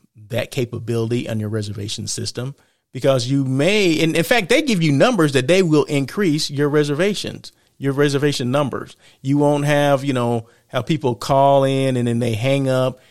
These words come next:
And a lot of, you know, reservations, you, you get charged anyway if, if they don't make a reservation. Well, the conversion rate is a lot greater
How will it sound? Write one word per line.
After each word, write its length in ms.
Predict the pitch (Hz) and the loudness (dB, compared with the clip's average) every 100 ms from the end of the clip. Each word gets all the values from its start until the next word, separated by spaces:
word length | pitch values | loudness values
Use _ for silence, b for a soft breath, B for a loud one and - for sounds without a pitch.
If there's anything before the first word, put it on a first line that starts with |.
| b | b
And 400 | - 123 123 120 | -6 -4 -2 -4
a 60 | 131 | -2
lot 240 | 127 147 | 2 4
of, 280 | 147 131 127 | 4 4 0
you 120 | 143 | -4
know, 120 | 127 120 | -2 0
reservations, 640 | 131 123 131 147 131 120 | 0 0 0 0 0 -2
you, 140 | 147 - | -4 -4
you 120 | 151 | -2
get 160 | 151 - | -2 0
charged 420 | 139 131 123 - | 0 2 0 -2
anyway 460 | 139 143 147 156 165 | -2 0 0 -2 -4
if, 260 | - 120 | -6 -8
if 300 | - 123 117 | -4 -4 -2
they 140 | 127 113 | -2 -2
don't 240 | 123 - | -2 -4
make 140 | 135 | -4
a 40 | 139 | -2
reservation. 560 | 139 135 139 139 151 b b | -4 -2 -6 -6 -10 b b
Well, 100 | 139 | -8
the 100 | 131 | -8
conversion 580 | 113 127 113 151 160 135 | -6 -4 2 2 2 0
rate 200 | 123 120 | -2 -2
is 160 | 117 107 | -4 -6
a 60 | |
lot 280 | 110 110 123 | -6 -6 -8
greater 520 | 117 127 135 117 120 | -6 -4 -2 -4 -6